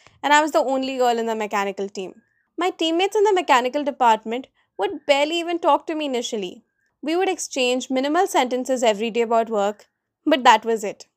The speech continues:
Somehow, they were very conscious around me, a little uncomfortable, not really themselves. And if we were stuck on something during work, we decided to take a day to think about it and discuss again the next night.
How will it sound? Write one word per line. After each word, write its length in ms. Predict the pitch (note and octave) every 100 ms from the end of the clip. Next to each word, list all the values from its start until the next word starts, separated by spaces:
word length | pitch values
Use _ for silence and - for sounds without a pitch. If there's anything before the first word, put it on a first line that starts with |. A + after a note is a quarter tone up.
| _ _ -
Somehow, 640 | - A#3+ B3 B3 C4 C#4+ _
they 80 | D4+
were 100 | D#4+
very 220 | E4+ G4
conscious 520 | A4 C#4+ A#3+ B3+ D4+ D4
around 320 | B3+ G#3+ G#3+
me, 220 | G3+ A#3 _ _ _ -
a 60 | A#3+
little 240 | B3 C4
uncomfortable, 880 | A#3+ A#3+ A#3+ G#3+ A#3+ B3+ A#3 B3+ C4 _
not 280 | C#4+ D#4+ F#4
really 220 | F4 C#4+
themselves. 720 | C#4 C4+ C4 G#3 F3+ - - _ _ _ -
And 160 | B3+ B3
if 220 | - G4 F#4+
we 100 | F#4
were 120 | G4
stuck 400 | - C4 B3+ -
on 240 | C#4 C#4+
something 460 | C#4 B3 A#3 B3 A#3+
during 340 | C4+ C#4+ D#4
work, 320 | C4 G#3 A3+ _ _ -
we 80 | D4
decided 380 | D4+ D4 D#4+ F4
to 100 | G4
take 240 | D#4+ C#4
a 80 | C4
day 240 | G#3 G#3+
to 80 | B3
think 260 | - C#4 C#4+
about 400 | A#3+ G#3+ G#3 A#3
it 140 | A#3 C4
and 100 | C#4+
discuss 400 | D4 - A#3+ B3
again 280 | G#3+ A3
the 60 | G#3+
next 300 | G3+ F#3 -
night. 300 | F#3+ F3